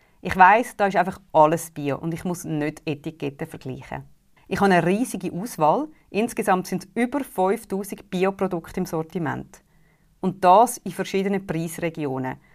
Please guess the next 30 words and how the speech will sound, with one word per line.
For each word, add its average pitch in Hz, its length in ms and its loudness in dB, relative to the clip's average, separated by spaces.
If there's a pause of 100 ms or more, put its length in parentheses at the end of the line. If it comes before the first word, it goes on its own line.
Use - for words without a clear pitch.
(140)
sodass 202 300 0
man 196 120 0
auch 180 100 6
mit 180 180 -2
knapperem 214 520 0
Budget 196 420 -4
etwas 190 300 -6
findet. 143 560 -8 (340)
Außerdem 269 520 4
gibt - 160 -8
es - 140 -18
zahlreiche 254 600 4
Produkte 190 500 -6
von 175 160 -6
Schweizer 160 500 -8
ProduzentInnen. 143 1120 -4 (500)
Vor - 160 -4
allem 233 420 4
bei 302 80 -4
den - 120 -2
Frischwaren. 147 680 -2 (720)
Und 196 160 2
auch 190 160 10
regionale 247 720 2
und 185 140 -2
Schweizer 233 440 -4
Biomarken 190 680 0
finde 143 320 -6
ich 143 100 -12
da. 123 300 -10